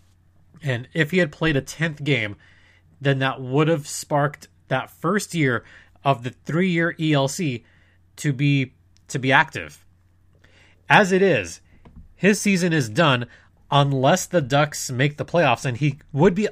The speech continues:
eligible to return on a playoff roster spot. But as of right now, that three-year entry-level contract will be delayed by at least a season. Again, he's only eighteen years old.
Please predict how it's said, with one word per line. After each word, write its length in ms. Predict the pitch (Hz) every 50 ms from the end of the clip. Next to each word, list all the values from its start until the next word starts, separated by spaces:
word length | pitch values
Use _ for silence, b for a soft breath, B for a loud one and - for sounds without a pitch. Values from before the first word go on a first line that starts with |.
| -
eligible 460 | - 175 196 202 165 151 127 123 120
to 160 | 117 - - 147
return 560 | 147 147 - - - 160 165 165 165 151 147 b b b b b b b b
on 140 | - 143 135
a 100 | 135 131
playoff 520 | 131 - - - 156 160 151 151 147 147 - -
roster 460 | - 120 123 139 151 147 - - 151 147
spot. 360 | - - 185 151 101 - - b b b b b
But 120 | - 120
as 220 | 123 143 151 143 156
of 80 | 131
right 160 | 139 139 139 143
now, 260 | 147 139 113 101 98 b b b b b -
that 280 | 139 123 - _ _
three-year 560 | - 170 147 160 165 160 160 151 135 113 - _ -
entry-level 480 | 135 147 147 - 165 151 151 139 131
contract 720 | 135 - - - 170 180 143 - 139 123 120 - - - - b b b b b b b
will 160 | 143 143 151 147
be 180 | 127 156 151
delayed 720 | 139 117 143 139 131 127 123 135 147 165 190 196 165 139 123
by 240 | 147 151 151 151
at 240 | 143 139 135 123 139
least 440 | 131 120 127 156 170 165 - - - -
a 100 | 160 156
season. 540 | 147 - - - 180 185 165 143 117 92 - b b b b b -
Again, 260 | 156 147 156 131 110
he's 240 | - - 160 151 151
only 440 | - 143 151 160 180 190 185 175 147
eighteen 340 | 160 170 156 - 160 156 143
years 240 | 139 139 135 123
old. 220 | 160 147 123 110